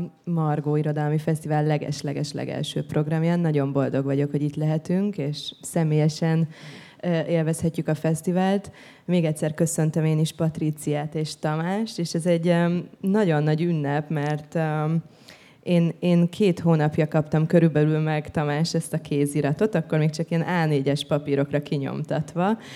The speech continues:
Akkor arra hivatkozva raktam félre, hogy olyan, mint hogyha egyetemi jegyzeteket kéne olvasnom, és, ö, szöveg kiemelővel, ö, olvasnom. De aztán rájöttem, hogy valójában én nagyon féltem ettől a témától.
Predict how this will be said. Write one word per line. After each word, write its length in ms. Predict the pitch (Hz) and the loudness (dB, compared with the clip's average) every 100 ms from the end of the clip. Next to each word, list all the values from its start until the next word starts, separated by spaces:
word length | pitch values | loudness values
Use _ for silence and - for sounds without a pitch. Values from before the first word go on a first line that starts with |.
| - | -4
Akkor 280 | 180 - 196 | -2 2 2
arra 320 | 208 240 226 | 6 6 6
hivatkozva 840 | 165 190 151 147 - 156 151 147 147 | 2 0 0 -2 -2 -4 -4 -2 -4
raktam 400 | 151 - 151 151 | -4 -4 -2 -2
félre, 380 | - 156 147 | -2 -4 -2
hogy 180 | 165 151 | -2 -2
olyan, 200 | 165 147 | -2 -2
mint 160 | 151 151 | -4 -2
hogyha 220 | 160 165 | -2 -2
egyetemi 540 | 147 170 151 160 151 | -2 0 -2 -2 -2
jegyzeteket 680 | 156 147 147 143 143 139 151 | 0 0 0 -8 -8 -12 -16
kéne 280 | - 151 151 | -8 -6 -4
olvasnom, 720 | 147 160 156 180 - 160 151 | -4 -2 -2 -4 -4 -4 -2
és, 280 | 151 170 - | -2 -2 -2
ö, 300 | 165 151 147 170 170 | 0 0 0 -2 -4
szöveg 760 | - 170 147 147 151 156 170 165 | -2 -2 0 -4 -6 -6 -6 -4
kiemelővel, 1000 | 180 156 151 156 156 151 156 160 165 - | -2 -2 0 0 0 2 2 2 0 0
ö, 280 | 170 165 160 - | 0 2 2 2
olvasnom. 580 | 170 165 175 - 214 220 - - - - | 2 2 0 0 0 0 -8 -20 -20 -2
De 140 | 190 | 4
aztán 220 | 196 220 | 4 4
rájöttem, 460 | 226 277 233 196 175 | 4 6 6 4 2
hogy 200 | 180 160 | 2 4
valójában 560 | 185 220 185 165 165 | 4 4 4 2 2
én 100 | 165 | 2
nagyon 340 | 170 165 151 147 | 2 2 2 0
féltem 440 | - 147 123 135 | 0 -2 0 -2
ettől 260 | 131 - 143 | -4 -4 -2
a 120 | 151 | -2
témától. 1040 | 160 143 131 131 147 - 147 190 269 247 | 0 -2 0 -2 -4 -4 -2 0 -2 -4